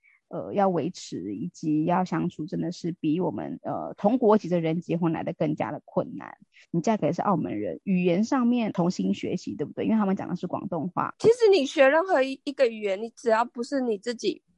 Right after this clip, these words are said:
Speaker 2: 呃，从小接触了，例如我自己本身讲国语跟台语，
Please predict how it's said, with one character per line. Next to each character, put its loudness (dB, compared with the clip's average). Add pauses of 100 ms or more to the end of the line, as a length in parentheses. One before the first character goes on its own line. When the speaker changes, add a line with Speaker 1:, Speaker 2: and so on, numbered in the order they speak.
(140)
Speaker 2:
呃， 2
从 2
小 4
接 2
触 -2
了， 2
例 0
如 -2 (300)
我 8
自 4
己 6
本 4
身 4
讲 -2 (120)
国 8
语 2
跟 6
台 2
语， -6